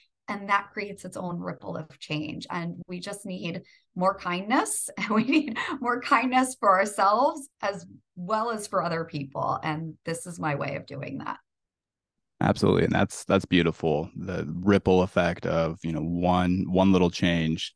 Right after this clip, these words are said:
Speaker 2: can absolutely change the world. And, and all it takes is reaching the right person. I think a lot of us forget that, going back kind of to that imposter syndrome, our story, right where we are and how we got to where we are,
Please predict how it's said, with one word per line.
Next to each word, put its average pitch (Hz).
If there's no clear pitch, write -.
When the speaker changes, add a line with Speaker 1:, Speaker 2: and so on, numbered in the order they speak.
Speaker 2:
can 80
absolutely 80
change 80
the -
world. 76
And, 80
and 78
all 80
it -
takes -
is 82
reaching 85
the 76
right 69
person. 85
I 85
think 107
a 85
lot 82
of 82
us 82
forget 85
that, 85
going 95
back 87
kind 87
of 76
to 85
that 78
imposter 87
syndrome, 82
our 98
story, 82
right 95
where 104
we 90
are 82
and 85
how 98
we 92
got 87
to 90
where 82
we 82
are, 76